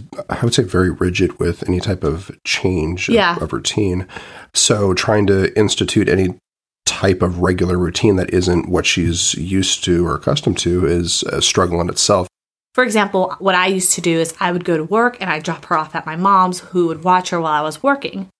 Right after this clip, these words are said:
Speaker 2: So that was the routine, right? But then my schedule got changed up when I got pregnant with my second child. So I was able to work from home more often. And then the days that my mom would be watching her kind of would change.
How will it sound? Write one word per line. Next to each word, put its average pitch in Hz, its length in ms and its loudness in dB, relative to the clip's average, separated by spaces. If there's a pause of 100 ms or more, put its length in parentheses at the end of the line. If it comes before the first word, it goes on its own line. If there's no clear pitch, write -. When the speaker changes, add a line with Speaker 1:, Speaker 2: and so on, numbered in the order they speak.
(180)
Speaker 2:
So - 140 -4
that 196 220 2
was 170 160 -4
the 165 80 -4
routine, 165 520 -2
right? 160 320 -2
But 180 280 0
then 185 480 2 (160)
my 160 180 0
schedule 180 720 -2
got 165 240 -4
changed 165 520 -4
up 233 320 0
when 170 400 -2
I 170 240 0
got 160 220 -2
pregnant 160 300 -8
with 160 100 -10
my 156 120 -10
second 226 340 -4
child. 160 400 0 (320)
So 180 220 4
I 185 180 2
was 185 140 -2
able 170 160 0
to 170 160 -4
work 160 200 -2
from 156 180 -8
home 214 280 2
more 170 160 -2
often. 156 480 -2
And 175 180 -2
then 170 280 0 (280)
the 190 80 0
days 185 440 2
that 170 400 2
my 170 100 -2
mom 156 220 0
would 160 120 -8
be 151 140 -2
watching 156 400 0
her 156 180 -4
kind 160 220 -4
of 151 140 -4
would 143 120 -4
change. 151 540 -6